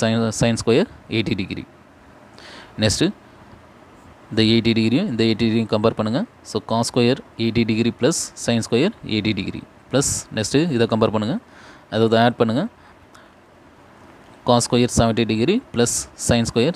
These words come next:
செவன்டி degree. So, இதோட வேல்யூ ஒன்னு. Cos square theta plus sin square theta-ங்கிறது ஒன்னு. So, அப்ப இதோட வேல்யூ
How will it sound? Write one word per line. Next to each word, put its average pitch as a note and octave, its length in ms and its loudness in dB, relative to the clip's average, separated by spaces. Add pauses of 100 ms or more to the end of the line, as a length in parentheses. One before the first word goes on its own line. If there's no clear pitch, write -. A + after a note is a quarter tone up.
(100)
செவன்டி G2+ 320 0
degree. F2+ 220 -8 (260)
So, - 140 -6
இதோட B2+ 260 4
வேல்யூ A#2 280 2
ஒன்னு. G2+ 180 -6 (380)
Cos A#2 160 -2
square A#2+ 240 -2
theta C3 200 0 (560)
plus A2+ 200 0
sin A#2 160 2
square A#2 220 2
theta-ங்கிறது G#2+ 380 -2 (100)
ஒன்னு. A#2 180 -2 (340)
So, - 100 -6
அப்ப A2+ 180 0
இதோட A#2 240 4
வேல்யூ B2 240 0